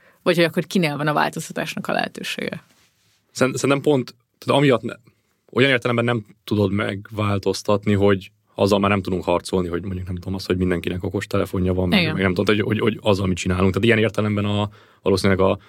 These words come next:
Speaker 2: az emberi tudatra senki nem tudhat. Szerintem itt az a kérdés, hogy valaki felismeri-e azt, hogy ezek a változások mondjuk tényleg eljöttek, és mondjuk, hogyha nem tudom, most megint ez a, ez a Trump meg amerikai választásra megyünk rá, hogy mondjuk a, a politikai kampányát úgy folytatja-e,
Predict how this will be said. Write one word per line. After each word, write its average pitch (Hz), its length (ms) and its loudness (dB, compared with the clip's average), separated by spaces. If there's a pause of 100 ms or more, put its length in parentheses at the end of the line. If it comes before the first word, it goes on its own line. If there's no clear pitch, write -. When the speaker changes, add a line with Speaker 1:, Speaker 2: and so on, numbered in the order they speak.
(140)
Speaker 2:
az - 140 -4
emberi 95 400 2 (460)
tudatra 95 360 0
senki 92 300 -2
nem 87 160 -4
tudhat. 92 420 -8
Szerintem 110 260 0
itt 113 80 0
az 117 100 2
a 104 60 2
kérdés, 117 420 0
hogy 107 220 -2 (420)
valaki 95 560 2 (280)
felismeri-e 87 800 0
azt, 92 420 0
hogy 87 420 0 (260)
ezek 92 260 0
a 90 60 0
változások 90 800 -2 (340)
mondjuk 90 220 -4
tényleg 101 220 2
eljöttek, 123 640 0 (300)
és - 140 -16
mondjuk, 101 140 4
hogyha 98 140 2
nem 101 120 4
tudom, 92 260 -2 (240)
most - 280 -8 (260)
megint 95 360 -2
ez 90 80 2
a, 95 100 2
ez 92 100 -2
a 95 40 -4
Trump 98 260 0
meg 95 120 0
amerikai 95 340 2
választásra 92 480 -2
megyünk 95 180 2
rá, 110 60 4
hogy 113 140 2
mondjuk 101 220 0
a, 101 140 4
a - 400 -12
politikai 101 360 2
kampányát 101 520 2
úgy 98 160 0
folytatja-e, 95 1000 0